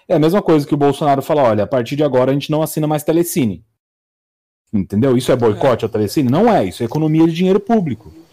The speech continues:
Speaker 1: Entendeu? Por que que eu, eu, aqui, na minha casa, com os centavos de imposto que eu gasto, eu tenho que pagar uma assinatura da Folha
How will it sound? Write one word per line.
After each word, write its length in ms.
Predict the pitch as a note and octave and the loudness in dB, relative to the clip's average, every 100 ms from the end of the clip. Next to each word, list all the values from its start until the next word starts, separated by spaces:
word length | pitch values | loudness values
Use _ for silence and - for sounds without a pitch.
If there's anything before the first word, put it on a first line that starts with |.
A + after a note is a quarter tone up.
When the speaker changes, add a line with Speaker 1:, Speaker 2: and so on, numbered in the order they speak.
| _ _ _ _ | _ _ _ _
Speaker 1:
Entendeu? 300 | G#2 G2+ D#3 | -4 0 0
Por 180 | D#3 G3+ | 0 -2
que 140 | A#3 A#3+ | -2 0
que 160 | C4 | 2
eu, 380 | F#3 F3 D3+ G2 | 4 6 4 2
eu, 400 | A2 D#3 B2+ F2+ - | 0 2 2 0 -10
aqui, 420 | - - C3+ G2+ - _ _ - | -12 -4 -2 -2 -6 _ _ -8
na 140 | A2+ A2 | -4 0
minha 260 | C#3+ D#3+ | 0 0
casa, 500 | - C3 A2 F2+ F2+ - _ _ | 0 0 0 -4 -10 -12 _ _
com 200 | - B2 | -6 -2
os 100 | A#2+ - | -2 0
centavos 540 | C3+ B2 C#3+ E3+ F3+ | -2 2 2 2 0
de 80 | F3 | 0
imposto 540 | F3 C#3+ B2+ A2+ A#2 | 0 2 0 0 -8
que 100 | A2 | -4
eu 80 | A2+ | -4
gasto, 480 | G2+ B2+ E3+ - G#3+ | -2 -4 -4 -6 -2
eu 160 | E3 F3+ | 2 2
tenho 180 | F#3 F3+ | 2 -4
que 60 | |
pagar 240 | - D#3+ D#3+ | -2 -2 0
uma 100 | D3+ | -2
assinatura 500 | - C#3+ - C3+ C3 | -4 -6 -4 -2 -2
da 120 | B2+ | -2
Folha 500 | - A#2 A#2+ C3+ C#3 | -4 -2 0 0 -4